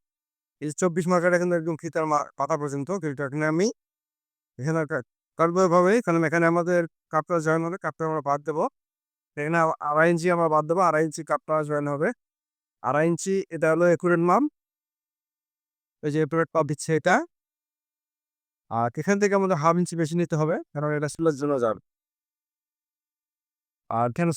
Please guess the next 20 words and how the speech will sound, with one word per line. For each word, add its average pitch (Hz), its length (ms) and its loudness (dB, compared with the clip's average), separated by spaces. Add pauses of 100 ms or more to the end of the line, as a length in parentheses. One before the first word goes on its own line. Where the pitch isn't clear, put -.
শোল্ডার 170 320 2 (100)
পুয়ার, 131 320 -2 (220)
এবং 156 120 0
হচ্ছে 170 160 0 (100)
মহড়াটা 165 320 2 (100)
ডাউন 160 220 4
দিতে 151 200 -2
হবে, 160 140 0 (100)
এখানে 156 180 -4 (100)
সাড়ে 156 260 -4
তিন 147 180 -2
ইঞ্চি। - 200 -6 (1700)
এখান 151 260 -2
থেকে 156 220 2 (220)
এ - 80 -4
পর্যন্ত 156 320 -2 (1400)
কয়েক 156 260 0
ইঞ্চি 165 320 2
আমাদের 147 260 2
ডাউন 135 160 2